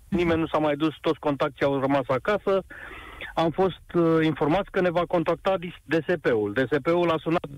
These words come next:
în, uh, urma anchetei epidemiologice care s-a făcut la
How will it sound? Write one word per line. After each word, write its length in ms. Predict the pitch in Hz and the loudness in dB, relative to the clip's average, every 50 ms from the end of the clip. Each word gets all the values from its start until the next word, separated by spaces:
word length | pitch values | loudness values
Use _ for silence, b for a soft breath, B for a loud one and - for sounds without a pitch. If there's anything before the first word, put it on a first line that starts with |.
| - - - - - - - B B B B B B | -2 -2 -2 -4 -10 -20 -20 B B B B B B
în, 280 | B - 131 131 131 131 | B 0 0 2 2 2
uh, 200 | 131 135 131 131 | 0 0 0 2
urma 500 | 131 139 156 165 170 165 160 160 156 147 | 2 2 2 2 2 2 2 2 2 2
anchetei 400 | 143 139 135 - 165 151 - 160 | 0 0 0 -2 -2 0 0 0
epidemiologice 800 | 151 - 147 131 139 131 139 135 135 143 147 135 127 - 135 131 | 0 0 -2 -2 0 0 0 2 2 0 0 0 -2 -4 -4 -2
care 200 | 120 131 123 123 117 | 0 0 -2 0 -2
s-a 80 | 127 120 | -2 -2
făcut 280 | - 127 - - 139 | -2 -2 -2 -2 0
la 720 | 135 139 135 135 131 127 127 123 123 123 120 120 120 120 | 0 0 0 0 0 0 0 0 2 2 2 2 2 2